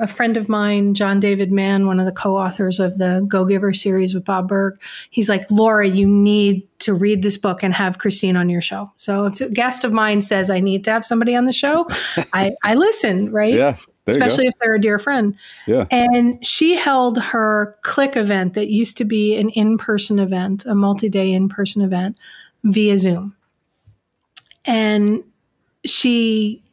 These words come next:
Speaker 1: gave me a, a ticket to, to go. And I, I, I bought her book. So you also got a free thing. Now, I get books for free, but some people I buy their books as well.
Speaker 2: Sure.
Speaker 1: Right? So that it gets that verified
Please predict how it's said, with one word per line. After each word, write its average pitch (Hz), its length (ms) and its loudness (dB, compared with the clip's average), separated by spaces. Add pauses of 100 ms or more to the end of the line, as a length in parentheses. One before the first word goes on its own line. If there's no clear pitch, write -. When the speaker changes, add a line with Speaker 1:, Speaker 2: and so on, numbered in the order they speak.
(300)
Speaker 1:
gave 214 320 0
me 202 240 2
a, 196 200 -2
a 196 120 0
ticket 196 600 -6
to, 190 460 0 (240)
to 214 120 -2
go. 202 380 -4 (340)
And 214 220 0
I, 208 600 0
I, 214 60 0
I - 20 2
bought 214 260 2
her 208 100 2
book. 208 280 0
So - 160 -2
you 196 120 0
also 202 220 -2
got 196 160 0
a 190 140 -2 (480)
free 208 320 0
thing. 196 260 0
Now, 208 240 2
I 247 180 0
get 226 440 -2
books - 260 -2
for 254 160 -2
free, 262 340 -2
but 220 400 -2 (140)
some 220 320 0
people 214 340 -2
I 196 140 0
buy 190 260 0
their 185 160 -2
books 196 520 -8 (120)
as 190 180 -2
well. - 340 -6 (400)
Speaker 2:
Sure. - 260 -2
Speaker 1:
Right? 202 240 -2 (160)
So - 160 -2
that 208 220 2
it 214 120 -6
gets 202 200 -2
that 214 140 0
verified 202 960 0